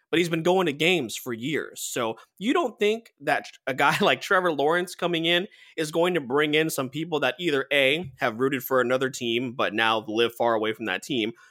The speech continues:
or B, don't really care about football. You don't think a guy like Trevor Lawrence, who has the opportunity to be this, like I said,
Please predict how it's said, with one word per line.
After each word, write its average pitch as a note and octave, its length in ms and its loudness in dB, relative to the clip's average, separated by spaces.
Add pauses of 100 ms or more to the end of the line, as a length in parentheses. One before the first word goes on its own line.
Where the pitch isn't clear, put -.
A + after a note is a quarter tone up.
(200)
or E3 100 4
B, G#3+ 280 0
don't F#3 180 2
really E3+ 180 0
care F3 200 2
about E3 260 2
football. F2 420 0
You F3+ 100 -2
don't D#4 180 -2
think A3 140 2
a E3+ 40 0
guy D#3+ 240 4
like C3 160 0
Trevor D3+ 320 0
Lawrence, B2+ 400 0
who - 140 -6
has A2+ 200 2
the G#2 220 -2
opportunity A#2 640 0 (320)
to - 100 -4
be A#2 240 2
this, A2 380 0
like G#2 200 0
I A2+ 40 -6
said, G#2+ 320 0